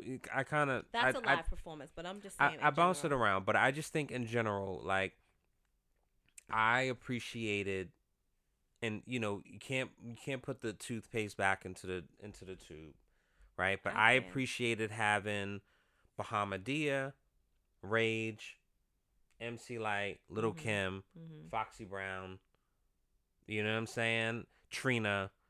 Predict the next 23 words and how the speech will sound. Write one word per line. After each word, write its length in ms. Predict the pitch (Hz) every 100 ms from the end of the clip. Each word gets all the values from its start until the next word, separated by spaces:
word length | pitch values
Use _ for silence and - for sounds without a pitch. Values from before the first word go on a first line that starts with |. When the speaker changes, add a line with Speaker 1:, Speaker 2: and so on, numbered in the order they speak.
| _ _ -
Speaker 1:
I 120 | 117
appreciated 1120 | 107 101 - 147 170 175 - 127 104 95 92
that 320 | 98 101 -
because 300 | 113 - 117
it 60 | 117
was 120 | 107
like, 200 | 90 92
"Oh, 260 | 117 107 90
word." 520 | 98 127 120 98 92 -
Now, 420 | 107 143 156 120
literally, 840 | 113 113 123 139 143 139 120 104 -
Speaker 2:
But 40 | 190
that 240 | 240 262
was, 180 | 247 247
Speaker 1:
like, 180 | 117 113
Speaker 2:
that's 80 | 104
because 100 | 104
Speaker 1:
Rhapsody 800 | 131 160 233 190 185 202 214 226 - -
is, 320 | 131 127 107
like, 300 | 127 123 117
one 440 | - 110 131 139 139
of 220 | 110 110
one. 520 | 101 104 113 92 87